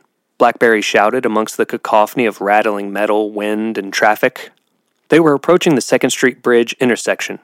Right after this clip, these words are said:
and the light was yellow. "Come on, stop," she shouted. They were approaching the stop quickly, and Muffins became tense as he was sure the bus was going to go right past it. But to both their surprise, they felt the brakes begin to engage just before the intersection,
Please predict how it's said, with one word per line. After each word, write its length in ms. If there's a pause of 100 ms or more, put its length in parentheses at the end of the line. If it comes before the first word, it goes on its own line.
(140)
and 80
the 160
light 180
was 140
yellow. 440 (840)
"Come 220
on, 320
stop," 560 (200)
she 200
shouted. 500 (680)
They 100
were 120
approaching 460
the 80
stop 320
quickly, 640
and 100
Muffins 340
became 340
tense 400
as 100
he 140
was 120
sure 440
the 120
bus 220
was 100
going 220
to 60
go 200
right 420
past 380
it. 140 (520)
But 140
to 80
both 240
their 140
surprise, 760
they 100
felt 240
the 60
brakes 320
begin 240
to 120
engage 580
just 260
before 260
the 120
intersection, 640